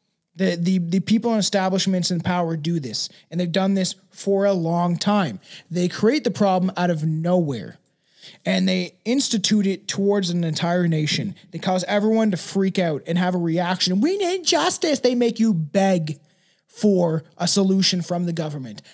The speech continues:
And then they give you the solution that they very well fucking, from the problem they created. And this is what's happening, and people don't even fucking notice. And there's so many people that are, like, when people are like, and I, I don't use this that often, but N P Cs, they're, like, just fucking, like, the,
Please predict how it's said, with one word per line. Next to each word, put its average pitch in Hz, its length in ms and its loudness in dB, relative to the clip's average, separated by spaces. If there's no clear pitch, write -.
And 180 100 -4
then 185 80 0
they 277 200 2
give 220 220 0
you 233 80 0
the 220 120 -2
solution 277 420 0
that 233 140 -4
they 262 60 -4
very 262 340 0
well 240 340 0
fucking, 226 540 -2
from 226 160 -2
the 233 80 0
problem 247 340 0
they 220 80 2
created. 196 540 -2
And 202 100 0
this 240 80 2
is 254 80 0
what's 285 200 -2
happening, 202 420 0
and 151 100 -6
people 220 220 0
don't 247 100 2
even 240 140 2
fucking 208 480 0
notice. 160 420 0
And 208 120 0
there's 214 140 2
so 214 340 2
many 262 240 0
people 208 520 -2
that 196 100 0
are, 202 200 4
like, 208 120 4
when 208 80 4
people 208 200 4
are 202 40 4
like, 175 220 0
and 175 100 0
I, 175 220 -2
I 208 100 2
don't 240 160 2
use 202 220 4
this 196 120 2
that 185 120 2
often, 185 300 2
but 196 140 -2
N 214 180 2
P 220 180 4
Cs, 190 500 0
they're, 196 100 -4
like, 202 220 0
just 214 200 -2
fucking, 220 300 0
like, 180 320 -2
the, 185 80 -2